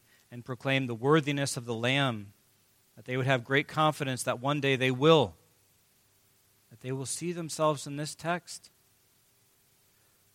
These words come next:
Father, if there is someone here who, who just doesn't see it,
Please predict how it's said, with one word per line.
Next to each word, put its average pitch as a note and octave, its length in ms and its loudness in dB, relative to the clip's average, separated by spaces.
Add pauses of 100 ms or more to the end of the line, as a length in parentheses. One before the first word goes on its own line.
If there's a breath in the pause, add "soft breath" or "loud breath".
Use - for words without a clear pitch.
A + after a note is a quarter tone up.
Father, C3 400 -2
if B2 100 -8
there C3 220 -6
is A#2 100 -6
someone C3+ 360 -4
here C#3 260 0
who, C3 280 -2
who C3 100 -10
just B2+ 440 -10 (320)
doesn't C#3+ 320 -2
see D#3 300 -4
it, G#2 140 -8